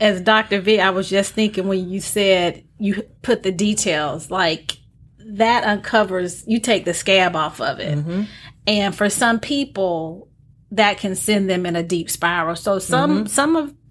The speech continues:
Speaker 1: you listening may need to seek professional help.
Speaker 2: Absolutely.
Speaker 1: Um, and walk this through. Did you ever see, um, a psychologist, a therapist, anyone that kind of helped you frame your experiences?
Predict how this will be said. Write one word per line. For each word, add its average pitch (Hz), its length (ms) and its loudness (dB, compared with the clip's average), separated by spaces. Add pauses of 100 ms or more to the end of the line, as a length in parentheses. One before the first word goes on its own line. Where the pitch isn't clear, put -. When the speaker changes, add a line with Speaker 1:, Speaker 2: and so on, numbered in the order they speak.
Speaker 1:
you 233 240 -2
listening 208 560 2
may 185 160 2
need 202 360 2
to 185 240 -4
seek 185 380 -4
professional 190 680 -2
help. 175 300 -2
Speaker 2:
Absolutely. 123 320 -6 (520)
Speaker 1:
Um, 185 280 0
and 190 120 2
walk 185 280 2
this 185 220 2
through. 175 340 -4
Did 214 280 4
you 277 140 2
ever 233 380 2
see, 220 420 2
um, 185 540 -4
a 185 100 -4
psychologist, 190 840 2
a 165 80 -4
therapist, 190 640 0
anyone 190 420 0
that 151 140 -4
kind 185 240 2
of 175 100 -2
helped 175 300 0
you 175 120 -2
frame 180 580 -4
your 185 180 -4
experiences? 180 1040 -6